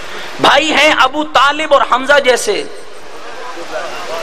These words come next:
بھائی ہیں عبداللہ جیسے،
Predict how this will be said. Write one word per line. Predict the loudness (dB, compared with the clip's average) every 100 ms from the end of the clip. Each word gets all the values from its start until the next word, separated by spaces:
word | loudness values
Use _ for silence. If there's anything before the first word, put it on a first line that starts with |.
| -8 -10 -8 -8 -8 -6 -6 -4 -6 -8 -6 0
بھائی | 2 2 2
ہیں | 2 4
عبداللہ | 2 2 2 4 4 4
جیسے، | 0 2 0 0 -2